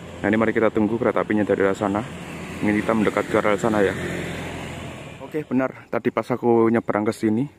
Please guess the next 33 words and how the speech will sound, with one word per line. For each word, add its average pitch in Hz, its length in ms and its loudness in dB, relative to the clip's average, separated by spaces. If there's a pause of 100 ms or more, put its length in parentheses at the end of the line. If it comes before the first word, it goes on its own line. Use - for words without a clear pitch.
(720)
sudah 95 240 -4
ada 101 80 0
sorot 107 320 0
lampu. 107 400 0 (960)
K 85 160 -4
L 95 80 -2
B 98 160 0
kerennya 104 400 0
persiapan 104 640 0
masuk 101 320 -4
stasiun 98 400 -4
Tarik. 92 240 -2 (800)
Nah, - 80 -4
jadi 110 240 0
dua 101 240 2
jalur 101 240 0
ini 107 160 2
ya 95 160 4
yang 95 80 2
aku 98 160 -4
bicarakan 95 400 -2
tadi, - 480 -10 (280)
ke - 80 -8
arah 104 240 0
Tulangan 104 640 0
Sidoarjo. - 480 -8 (1200)
Dan 107 160 0
kemungkinan 113 640 4
keretanya 107 400 4
itu 120 80 4
akan 113 160 2
masuk 107 240 0
jalur 107 400 0